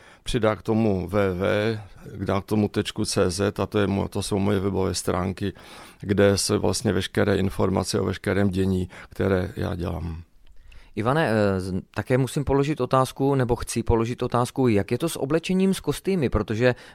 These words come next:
Speaker 2: vy máte, respektive třeba La, La Cadrilla, když už jsme o nich dnes hovořili, mají velmi krásné kostýmy. Eh, já si myslím, že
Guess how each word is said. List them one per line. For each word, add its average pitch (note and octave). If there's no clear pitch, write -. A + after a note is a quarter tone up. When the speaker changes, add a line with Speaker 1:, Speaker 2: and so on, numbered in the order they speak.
Speaker 2:
vy G#2+
máte, B2
respektive B2
třeba B2+
La, A#2+
La A2+
Cadrilla, G#2+
když A2
už A2+
jsme -
o A2+
nich A2
dnes A2
hovořili, G#2+
mají A2
velmi A#2+
krásné D3+
kostýmy. D#3+
Eh, F#2
já F#2+
si C3
myslím, D3
že F3